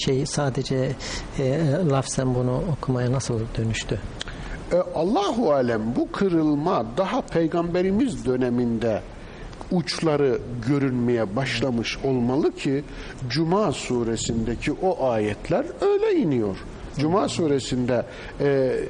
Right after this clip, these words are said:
Speaker 2: e, Yahudilerden bahsederken,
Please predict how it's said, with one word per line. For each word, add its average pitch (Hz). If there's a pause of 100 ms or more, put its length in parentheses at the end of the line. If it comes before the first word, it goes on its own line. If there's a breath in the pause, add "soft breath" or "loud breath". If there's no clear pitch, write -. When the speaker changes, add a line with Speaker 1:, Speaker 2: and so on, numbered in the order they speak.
(340 loud breath)
Speaker 2:
e, 127 (240)
Yahudilerden 131
bahsederken, 113